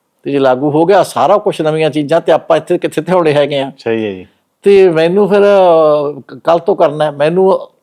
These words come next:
Speaker 1: ਉਹਦੀ ਆ ਕੇ ਥੋੜ੍ਹੀ ਦੇਰ ਬਾਅਦ ਖੰਨਾ ਕਹਿੰਦਾ, ਜੀ, ਅਹ, ਸੈਕਿੰਡ ਕਦੇ ਨਹੀਂ ਆਇਆ ਹੋਣਾ ਹਿਸਟਰੀ 'ਚ ਕਿ ਅੱਧੇ ਘੰਟੇ ਦੇ ਵਿੱਚ ਵਿੱਚ ਦੋ ਵਾਰ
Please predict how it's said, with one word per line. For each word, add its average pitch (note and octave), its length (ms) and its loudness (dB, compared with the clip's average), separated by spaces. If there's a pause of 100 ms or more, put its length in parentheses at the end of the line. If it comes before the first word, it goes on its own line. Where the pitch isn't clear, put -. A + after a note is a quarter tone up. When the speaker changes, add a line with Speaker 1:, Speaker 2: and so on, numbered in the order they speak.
Speaker 1:
ਉਹਦੀ F#3 260 0
ਆ F#3+ 140 4
ਕੇ F3+ 120 -4
ਥੋੜ੍ਹੀ F3 240 -2
ਦੇਰ E3+ 180 0
ਬਾਅਦ F3 200 0
ਖੰਨਾ E3 260 -4
ਕਹਿੰਦਾ, E3+ 320 0
ਜੀ, F3+ 280 -2
ਅਹ, - 760 -6
ਸੈਕਿੰਡ E3 460 -2
ਕਦੇ F#3+ 280 0
ਨਹੀਂ A#3 160 2
ਆਇਆ E3 240 2
ਹੋਣਾ E3 180 -2
ਹਿਸਟਰੀ D3+ 360 -2
'ਚ B2 240 -2 (680)
ਕਿ D3+ 180 0 (200)
ਅੱਧੇ F3+ 260 2
ਘੰਟੇ G3 320 0
ਦੇ E3 100 0
ਵਿੱਚ D#3+ 200 -4
ਵਿੱਚ D#3 200 -2
ਦੋ D3+ 320 0
ਵਾਰ D3+ 400 0